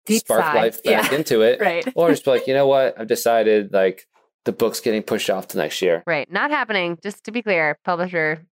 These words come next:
Speaker 1: it's fine. Everything's cool. <laughs> I also kind of love that they're short enough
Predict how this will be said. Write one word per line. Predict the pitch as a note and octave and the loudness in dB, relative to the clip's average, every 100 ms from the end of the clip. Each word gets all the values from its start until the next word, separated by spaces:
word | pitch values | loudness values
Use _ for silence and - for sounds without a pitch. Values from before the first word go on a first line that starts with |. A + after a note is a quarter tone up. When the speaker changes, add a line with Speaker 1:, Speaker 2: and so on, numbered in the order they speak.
| _ - | _ -20
Speaker 1:
it's | D#3+ - | -12 -4
fine. | E3+ D#3+ D#3 D#3+ | -2 -2 -4 -6
Everything's | F3 G#3 G#3 | -6 -4 -6
cool. | - F#3+ E3+ F#3+ - E3 - | -4 -2 0 -2 -6 -20 -8
<laughs> | G#3 - - F#3+ - A4 B4 G4+ - _ _ | -8 -8 -12 -12 -4 -2 0 -2 -8 _ _
I | C#4 | -2
also | F4+ A#4 D5 - | 0 0 -2 -2
kind | G4 F#4 | -2 -2
of | C#4+ - | -4 -14
love | A3+ A3+ A3+ A3 A#3 A3 | -16 -4 0 2 0 -2
that | G#3+ | -4
they're | G3+ G3 | -2 -4
short | - - G3 F#3+ G#3+ | -4 -6 -2 0 0
enough | - B3+ C4+ C#4+ | -2 0 0 0